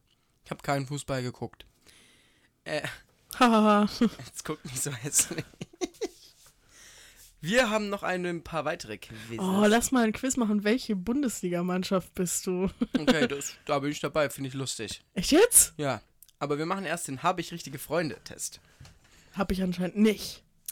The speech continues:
Speaker 1: Vertraust du deinen Freunden?
Speaker 2: Nee, warte mal. Ich muss das erstmal raussuchen.
Speaker 1: <laughs>
Speaker 2: Ja,
Speaker 1: Leute.
Speaker 2: alles klar. Ah, warte mal. Teste dich.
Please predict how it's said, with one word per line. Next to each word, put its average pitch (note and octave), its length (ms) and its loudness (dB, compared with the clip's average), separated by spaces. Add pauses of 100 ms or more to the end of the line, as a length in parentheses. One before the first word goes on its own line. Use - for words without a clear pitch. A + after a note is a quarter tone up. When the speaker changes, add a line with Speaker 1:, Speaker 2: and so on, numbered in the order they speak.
(840)
Speaker 1:
Vertraust F#3+ 460 -4
du F3 40 -4
deinen C#3+ 300 0
Freunden? D3 440 -4
Speaker 2:
Nee, B3 140 8
warte C#4+ 240 8
mal. A#3 180 6
Ich A3 120 -4
muss C#4+ 160 4
das A#3+ 80 -4
erstmal A3 260 4
raussuchen. F3+ 680 -2 (1300)
Speaker 1:
<laughs> D#3+ 960 -6 (1200)
Speaker 2:
Ja, A#3+ 160 6
Speaker 1:
Leute. A#3+ 100 4
Speaker 2:
alles D4 240 0
klar. A3 320 2
Ah, F#4 260 10 (180)
warte A#3+ 240 2
mal. F#3 240 4 (100)
Teste - 460 4
dich. G3+ 440 2